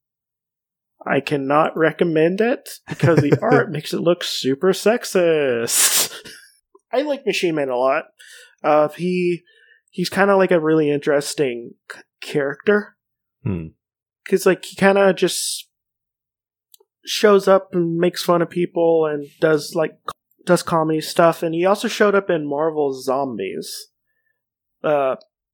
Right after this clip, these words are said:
Speaker 1: uh, where, do you know anything about the Marvel Zombies miniseries?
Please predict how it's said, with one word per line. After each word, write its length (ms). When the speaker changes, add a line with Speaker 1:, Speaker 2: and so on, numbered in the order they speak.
Speaker 1:
uh, 80
where, 560
do 80
you 60
know 200
anything 240
about 200
the 60
Marvel 300
Zombies 580
miniseries? 1600